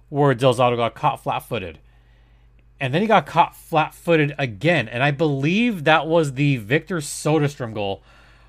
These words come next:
where I had no idea where he was going. I didn't. And maybe this is all a part of being on a new team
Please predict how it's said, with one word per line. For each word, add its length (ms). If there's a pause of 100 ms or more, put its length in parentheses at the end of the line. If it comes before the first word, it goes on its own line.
(320)
where 520 (540)
I 160
had 180
no 220
idea 400
where 180
he 140
was 200
going. 360 (640)
I 100
didn't. 420 (460)
And 240
maybe 260
this 260
is 180
all 280
a 60
part 340
of 280
being 340
on 160
a 80
new 240
team 600